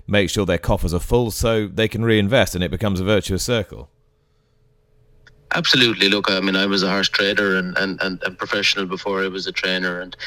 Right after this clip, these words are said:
Speaker 2: you know, it, it's an expensive pastime having, you know, horses, and obviously they get to a stage in their career where they're highly valuable, and, and, you know, from the owner's point of view, they might want to, you know, cash in and, and, and reinvest in new stock. And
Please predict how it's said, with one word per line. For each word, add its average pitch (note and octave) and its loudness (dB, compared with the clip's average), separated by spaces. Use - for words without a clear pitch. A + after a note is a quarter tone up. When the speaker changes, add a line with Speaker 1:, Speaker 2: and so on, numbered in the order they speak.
Speaker 2:
you A2 -2
know, F2+ -2
it, A2+ -6
it's - -4
an C3 0
expensive G#2 -2
pastime G2+ -2
having, F#2+ -2
you G2 -6
know, F2+ -4
horses, G2+ -2
and G#2 -2
obviously G#2 0
they G#2+ -2
get A2 0
to G#2+ -2
a G#2+ 0
stage A2+ 0
in G#2+ -2
their A2+ -2
career A#2 0
where A#2 -2
they're A#2 -4
highly C3 2
valuable, C3 0
and, B2+ 0
and, B2 -2
you B2 -2
know, A#2+ -2
from A#2 -2
the A#2 2
owner's B2 0
point B2 -2
of A2+ -2
view, B2 2
they B2 -2
might A#2+ 0
want B2 -2
to, A#2+ 0
you A2 0
know, A2+ -2
cash A#2+ 0
in A#2+ 2
and, A#2 0
and, A#2 0
and A#2+ 0
reinvest B2 2
in B2+ 2
new C3+ 2
stock. C#3 -2
And A#2+ -4